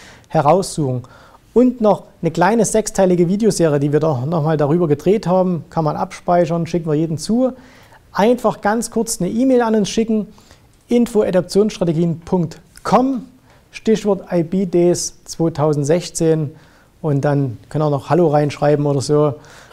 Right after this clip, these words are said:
Äh, wir haben es letztes Jahr gemacht, da haben wirklich manche tatsächlich nur eine leere E-Mail geschickt. So. Funktioniert aber auch. Also auch wer nur eine leere E-Mail schickt, auch dem schicken wir es zu.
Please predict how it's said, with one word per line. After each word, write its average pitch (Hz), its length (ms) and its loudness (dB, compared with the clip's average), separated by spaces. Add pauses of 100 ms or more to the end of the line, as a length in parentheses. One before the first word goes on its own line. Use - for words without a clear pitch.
(120)
Äh, - 0 -
wir 139 640 -2
haben 190 60 4
es 156 60 0
letztes 214 240 0
Jahr 196 100 2
gemacht, 180 220 0
da 180 40 2
haben 170 120 2
wirklich 196 200 0
manche 175 300 0 (240)
tatsächlich 180 460 -2
nur 202 140 2
eine 214 100 2
leere 185 240 2
E-Mail 202 260 0
geschickt. - 360 -6 (500)
So. 139 280 -2 (840)
Funktioniert 220 460 4
aber 190 140 6
auch. 190 200 6
Also 156 180 2
auch 202 120 6
wer 202 100 6
nur 196 100 6
eine 190 120 6
leere 180 260 4
E-Mail 226 280 4
schickt, 214 240 0
auch 151 120 -4
dem 180 180 2
schicken 151 220 -2
wir 143 80 0
es 139 100 -6
zu. 147 260 -2